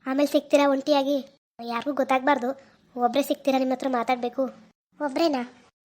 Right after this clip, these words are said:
ಮನೇಲಿ ಇಷ್ಟೊಂದ್ ಜನ ಇದ್ದಾರೆ, ಹೆಂಗ್ ಒಬ್ರೇ ಸಿಗೋದು? ಫೋನ್ ಮಾಡಿ ಅದೇನು ಅಂತ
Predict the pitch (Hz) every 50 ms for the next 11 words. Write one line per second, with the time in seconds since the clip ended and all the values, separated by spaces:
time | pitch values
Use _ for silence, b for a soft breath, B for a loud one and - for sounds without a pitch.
0 | _ - 277 254 254 269 294 320 302 - 339 339 330 320 294 285 294 302 277 294
1 | 277 277 269 269 - _ _ _ _ _ _ _ _ - 339 311 320 339 330 294
2 | 277 294 294 294 - 294 294 285 311 302 285 - - _ _ _ _ _ _ _
3 | - - 320 330 359 349 339 330 302 285 - - - 285 269 285 294 311 311 302
4 | 294 302